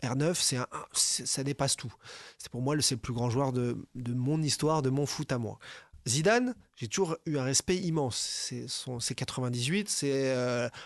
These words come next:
la frappe, euh, au-dessus de la hanche re-, la, contre le Bayer Leverkusen en finale avec le Real Madrid. C'est incroyable. Maintenant, j'avais pas cette petite pression que j'avais en rencontrant Ronaldo.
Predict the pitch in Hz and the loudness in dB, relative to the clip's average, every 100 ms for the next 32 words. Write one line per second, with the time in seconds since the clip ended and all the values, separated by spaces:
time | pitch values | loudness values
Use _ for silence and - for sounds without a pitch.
0 | - 127 117 - 143 - 127 123 120 123 | -6 -2 -2 0 -2 0 0 0 0 0
1 | - 135 135 135 147 - - 127 - 127 | -2 0 0 2 2 0 -4 -6 -2 -2
2 | 120 120 123 120 110 - - 131 123 127 | 0 0 -2 -2 -4 -6 -4 0 2 2
3 | 127 123 - 131 139 123 - 131 131 - | 2 -2 -2 0 0 0 -2 0 0 -2
4 | - - - 120 135 120 123 131 139 175 | -6 -6 -2 0 2 2 4 4 4 2
5 | 180 - 147 135 151 143 151 139 110 117 | 2 2 2 0 -2 0 2 2 2 0
6 | 135 - 202 214 - - - 131 147 226 | -2 2 2 2 -4 -10 0 2 4 4
7 | - 165 175 160 - 180 156 208 170 147 | 2 2 -2 -4 -2 2 2 4 4 4
8 | 160 185 143 135 139 131 - 135 135 120 | 4 2 2 0 0 -4 -4 -2 0 0
9 | 117 117 135 277 | 0 2 2 0